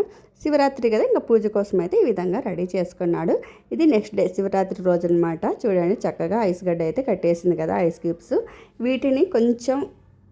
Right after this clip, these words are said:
ఒక నిమిషం అలా పెట్టేసి ఒక స్పూన్ కానీ ఏదో ఒకటి తీసుకొని రివర్స్లో పెట్టి వాటి మీద ఒక ఫోర్ టైమ్స్ అలా, ఇలా కొట్టామనుకోండి,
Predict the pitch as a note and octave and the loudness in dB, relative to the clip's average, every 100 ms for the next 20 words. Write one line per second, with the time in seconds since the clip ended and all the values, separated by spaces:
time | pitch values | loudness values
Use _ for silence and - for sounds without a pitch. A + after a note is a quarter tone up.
0 | _ - A3 G#3 F#3+ G#3+ A#3 G#3+ F#3+ F3+ | _ -8 -2 2 2 2 -2 -2 -2 -4
1 | G3 F#3 F3+ A#3+ F#4+ - _ _ G3+ G3+ | -4 -4 -4 -8 -8 -12 _ _ -10 -8
2 | - G3+ G#3+ G3+ G3 G3 F#3 F3+ F#3+ F#3 | -6 -2 2 2 2 2 2 0 -2 -6
3 | - F3+ F3+ - F#3 B3+ A#3+ F3 F3+ G#3+ | -6 -6 -6 -4 -2 -2 0 -2 -2 -4
4 | G3+ F3 - B3 C#4 G3 F3+ F3+ F3+ G#3+ | -2 -2 -4 -4 -2 -2 2 2 2 0
5 | C5+ - - - - C4+ B3 - - A#3 | -2 -4 -20 -18 -10 -2 -2 -2 -2 0
6 | A3+ G#3 G3+ A3+ G#3 F#3 F#3+ F#3+ F#3 G3 | 0 2 2 2 0 0 -2 -2 -4 0
7 | A3 G3+ F#3 F3 E3 F3 | 2 2 0 -2 -2 -2